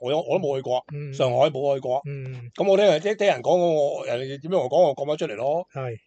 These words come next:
Speaker 1: 係咪先？真係噉樣咯。即係如果真係噉樣啦，
Speaker 2: 嗯。
Speaker 1: 即係而家都唔好講返呢啲，講返個生日會啊。
Speaker 2: 生日會。
Speaker 1: 噉其實呢個係一個女仔嚟嘅，即係我識咗，我一-，我都廿零歲識佢。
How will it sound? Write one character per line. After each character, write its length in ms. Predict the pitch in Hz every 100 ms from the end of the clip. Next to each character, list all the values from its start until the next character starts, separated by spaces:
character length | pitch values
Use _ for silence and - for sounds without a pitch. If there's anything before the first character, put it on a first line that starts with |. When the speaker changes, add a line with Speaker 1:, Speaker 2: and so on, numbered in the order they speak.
| _ _ -
Speaker 1:
係 60 |
咪 80 | 143
先？ 100 | 180
真 140 | 175 165
係 80 | 131
噉 40 |
樣 100 | 143
咯。 260 | 147 139 135 _ _ _ _ -
即 80 | -
係 40 | 254
如 40 |
果 100 | 208
真 200 | 220 220
係 40 | 170
噉 40 |
樣 140 | 175
啦， 200 | 185 185 175 _ _ -
Speaker 2:
嗯。 60 | 117
Speaker 1:
即 60 |
係 40 | 202
而 40 |
家 100 | 165
都 100 | 202
唔 40 |
好 60 | 170
講 120 | 180
返 120 | 180
呢 120 | 180 180
啲， 40 |
講 40 | 165
返 120 | 180
個 80 | 160
生 200 | 170 151
日 100 | 127
會 120 | 143
啊。 80 | 147
Speaker 2:
生 80 | 156
日 80 | 139
會。 260 | 131 139 - _ _
Speaker 1:
噉 200 | 190 262
其 120 | 175
實 80 | 160
呢 100 | 247
個 80 | 208
係 100 | 180
一 20 |
個 140 | 190 147
女 60 |
仔 180 | 131 143
嚟 40 | 127
嘅， 160 | 107
即 80 | 143
係 100 | 135
我 80 | 160
識 80 | 190
咗， 260 | 170 190 - _ _ _ _ -
我 180 | 220
一-， 20 | 285 226
我 100 | 302
都 60 |
廿 300 | 294 156 151
零 160 | 131 131
歲 80 | 156
識 80 | 175
佢。 240 | 131 110